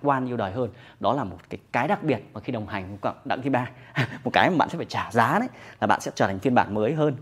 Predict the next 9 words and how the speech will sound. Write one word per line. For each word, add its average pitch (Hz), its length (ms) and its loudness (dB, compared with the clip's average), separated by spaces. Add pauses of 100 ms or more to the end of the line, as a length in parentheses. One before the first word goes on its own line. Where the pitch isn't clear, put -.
(100)
cười 143 180 10
nhiều 127 220 8
hơn, 165 400 4
<laughs> - 100 0
lạc 156 400 8
quan 165 260 8
hơn, 160 200 4
đúng 175 140 -2
không? 170 100 -12